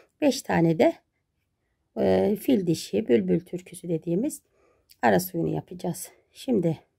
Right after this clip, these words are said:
evet arkadaşlar yanına dört tane tığ battı yapıp gösterdiğim, evet arkadaşlar yanına dört tane daha tığ battı yapıp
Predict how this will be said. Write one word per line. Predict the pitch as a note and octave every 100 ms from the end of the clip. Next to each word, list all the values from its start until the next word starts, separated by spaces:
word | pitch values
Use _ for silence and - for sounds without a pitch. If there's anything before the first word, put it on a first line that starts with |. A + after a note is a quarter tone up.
| _ -
evet | F3+ E3+ -
arkadaşlar | E3 E3+ F3+ - E4+
yanına | D#4+ C4 B3 A3+
dört | A#3 -
tane | G3 F#3+
tığ | F#3 B3 F#3+
battı | F3 E3+
yapıp | G3+ B3 - G#3 A#3+ D#4+ - _ _ _ _
gösterdiğim, | B3+ B3 A3+ G#3+ F#3 E3+ D3+ A3+ C#4+ _ _ _ _ _ _ _ _ _ _ _ _ _ _ _
evet | F3+ F3+ F3
arkadaşlar | E3+ E3+ E3 - D4+ D#4+
yanına | C#4 A#3 A3+ A#3+
dört | A#3+ A#3
tane | A3 G3 F3+
daha | E3+ E3+
tığ | - A3
battı | F3+ E3+ -
yapıp | F#3 F#3 B3+